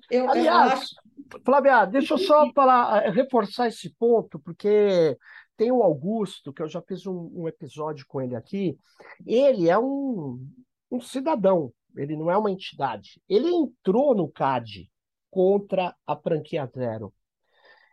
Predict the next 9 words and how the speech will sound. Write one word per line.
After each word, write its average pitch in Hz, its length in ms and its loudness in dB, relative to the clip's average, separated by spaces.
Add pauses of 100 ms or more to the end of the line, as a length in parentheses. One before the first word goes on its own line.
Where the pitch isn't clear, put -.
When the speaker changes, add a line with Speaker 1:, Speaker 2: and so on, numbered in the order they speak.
(140)
Speaker 2:
E 320 120 0
muita 339 560 2
gente 190 680 -2 (460)
disse 196 600 -4
que 269 120 -8
não 302 120 -4
tem 339 140 -2
problema 339 440 0
nenhum. 294 520 0